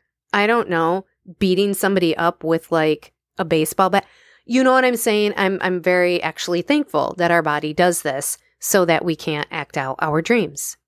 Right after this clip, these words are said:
Okay, so we have a scientific explanation for what sometimes happens to people.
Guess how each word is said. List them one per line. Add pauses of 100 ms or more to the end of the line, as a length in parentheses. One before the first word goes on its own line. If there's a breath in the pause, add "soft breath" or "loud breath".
(260)
Okay, (320)
so (220)
we
have
a
scientific
explanation (120)
for
what
sometimes
happens
to
people.